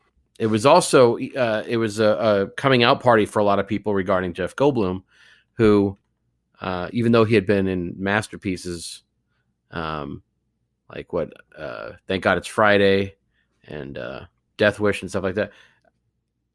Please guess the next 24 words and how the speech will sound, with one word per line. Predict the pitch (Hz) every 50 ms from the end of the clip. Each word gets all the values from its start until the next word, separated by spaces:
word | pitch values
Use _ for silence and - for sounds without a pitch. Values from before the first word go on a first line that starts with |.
| _ _ _ _ _
I | 127 123
think | 135 127
this | 120 110 - 113
was | 107 107
a | 104
coming | 98 - 107 107 104
out | 101 101 101 -
party | 107 95 92 92 90 87
for | - - - - 95
some | - 104 95
of, | 92 87 78 -
to | - 95
see | - - 113 104 98
a | 90 82
side | - - 107 104 101 98
of | 92
him | 95 101 87
that | 87 82 -
they | 87 85
hadn't | 92 87 71 78
seen | - - 92 85
before. | 78 73 - - 78 71 -
And | - 98
actually, | 123 180 196 - - 127 101 82 95 -